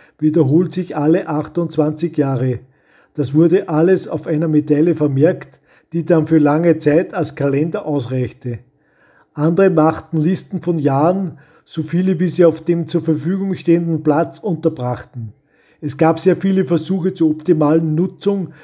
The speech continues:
des verfügbaren Platzes. Dies führte zur Vielfalt an Gestaltungsmöglichkeiten.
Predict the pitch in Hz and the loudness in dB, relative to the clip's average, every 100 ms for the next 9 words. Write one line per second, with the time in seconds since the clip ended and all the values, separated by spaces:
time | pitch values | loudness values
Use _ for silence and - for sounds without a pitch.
0 | _ 151 - 156 147 180 175 - 170 165 | _ -6 -2 -2 -2 -4 -6 0 4 4
1 | 175 165 165 147 - - 127 - - _ | 4 0 0 0 -2 -8 -6 -8 -14 _
2 | _ _ _ _ _ _ 175 190 - - | _ _ _ _ _ _ -2 0 -2 2
3 | 175 190 190 175 165 160 175 156 170 185 | 2 2 0 0 4 4 4 -4 -4 -4
4 | - 180 180 175 - 156 175 - 156 - | 0 2 2 -2 -8 -4 -4 0 0 0
5 | 143 131 139 131 120 - 131 120 - 120 | -6 -4 -4 -4 -6 -8 -8 -8 -10 -16